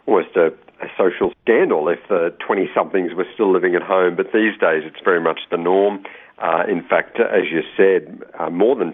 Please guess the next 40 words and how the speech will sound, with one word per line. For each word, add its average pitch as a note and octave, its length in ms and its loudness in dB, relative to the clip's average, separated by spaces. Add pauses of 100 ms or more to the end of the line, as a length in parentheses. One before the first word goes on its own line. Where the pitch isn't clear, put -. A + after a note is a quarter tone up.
two F2 140 0
in D#2 200 0
five D#2 360 2 (440)
of E2 120 -6
those D#2+ 180 2
in D2+ 60 -10
their D#2 100 0
early F#2+ 240 4
twenties D#2+ 420 -6
still F2 160 -4
live E2 160 -4
with E2 140 -6
mum D#2+ 180 0
and D#2+ 100 -4
dad. G2+ 200 0 (440)
Uh, G2+ 140 0
one G#2+ 300 0
in G2+ 340 0 (240)
five G2 320 2
of F#2+ 140 -2
those G2+ 260 4
in G#2 80 -4
their G2 100 2
late C3 220 0
twenties, - 320 -2 (160)
up A#2+ 140 -2
to B2+ 60 -6
twenty-nine, B2 680 0 (140)
are - 180 -8
still G#2+ 180 2
living F2+ 240 2
with F2 160 0
their F2 120 2
parents. E2+ 520 0
So A#2+ 280 2 (100)
it - 180 -6
definitely B2+ 480 0
has F2+ 280 0 (180)
elongated G2+ 800 0
the, E2+ 180 -2